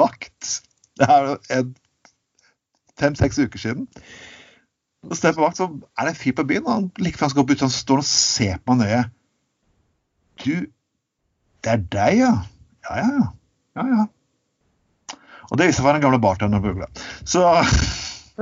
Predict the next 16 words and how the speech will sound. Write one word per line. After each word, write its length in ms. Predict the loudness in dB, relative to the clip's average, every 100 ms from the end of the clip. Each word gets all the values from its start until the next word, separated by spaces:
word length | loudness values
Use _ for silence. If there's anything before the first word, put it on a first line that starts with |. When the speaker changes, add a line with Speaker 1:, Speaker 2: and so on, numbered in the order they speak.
| 0 0 -8 -8 -20 _ _ _ _ _ _ _ _ _ _ _ _ _ -20 _ -2
Speaker 2:
Ja, 140 | 0
men, 240 | 2 2 2
eh, 560 | 4 2 2 -2 -6 -4
jeg 140 | -2
husker 340 | 0 0 0 0 0
gamle, 320 | 2 2 4 4 4
um, 400 | 2 0 -4 -6 -14 _ -20 -20 _ -20 _ _ _ _ -8
eh, 480 | -4 -2 0 0 -2 0
Karl 160 | 0 2
Marx. 640 | 2 0 -2 -10 -8 -6 -8 -12 -20 _ -14
Speaker 1:
Oh. 240 | -12 -12 0
Speaker 2:
Legendariske 800 | 2 2 2 4 4 4 0 -6
stedet 320 | 2 4 4 -2
som 100 | -2
kun 240 | 0 0
eksisterte 480 | -2 -4 0 0 0